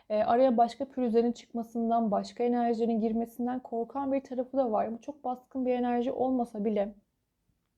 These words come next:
gene de bir takım noktalarda, e, size sahip çıkma ya da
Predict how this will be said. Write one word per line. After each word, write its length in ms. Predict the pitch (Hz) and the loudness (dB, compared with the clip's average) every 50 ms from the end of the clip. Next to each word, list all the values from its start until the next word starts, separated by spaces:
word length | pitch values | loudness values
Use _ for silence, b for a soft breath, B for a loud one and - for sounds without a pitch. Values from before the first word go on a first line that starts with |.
| _ _ 240 202 | _ _ -4 0
gene 300 | 196 262 285 311 285 208 | 0 2 2 2 2 2
de 180 | 220 214 240 B B B B B B B B _ | 0 -2 -4 B B B B B B B B _
bir 60 | - | -6
takım 340 | - 311 294 302 269 254 240 | -4 -4 -2 0 0 0 2
noktalarda, 760 | 247 262 254 - - 254 226 202 196 196 196 226 247 262 262 B B B B B B | 2 0 0 0 0 0 2 2 2 0 0 0 0 -2 -2 B B B B B B
e, 280 | - 208 208 214 214 220 | -4 0 2 2 2 2
size 360 | 214 214 - 254 240 254 269 | 0 -2 -2 2 4 4 4
sahip 480 | 262 262 - 247 240 240 254 254 - _ | 4 2 -4 -2 0 0 0 0 -4 _
çıkma 300 | - - - - 214 208 | -16 -16 -8 -6 -4 0
ya 180 | 208 233 226 | 0 0 2
da 220 | 220 226 233 240 | 2 2 0 0